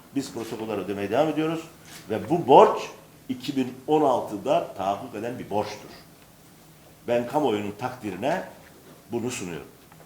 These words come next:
Bu kadar yüklü bir borç, bu kadar geçmişe yönelik bir borç teslim alan bir büyükşehir belediyesi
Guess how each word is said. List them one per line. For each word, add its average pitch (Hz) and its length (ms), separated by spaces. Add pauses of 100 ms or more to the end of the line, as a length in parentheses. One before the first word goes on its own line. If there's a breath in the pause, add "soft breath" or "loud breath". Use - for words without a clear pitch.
(1120)
Bu 147 120
kadar 107 280
yüklü 104 440
bir 131 40
borç, 160 200 (800)
bu 139 60
kadar 113 260 (160)
geçmişe 117 520
yönelik 104 300
bir 92 140
borç 151 180 (160)
teslim 123 340
alan 101 280
bir 135 200
büyükşehir 110 480
belediyesi 98 680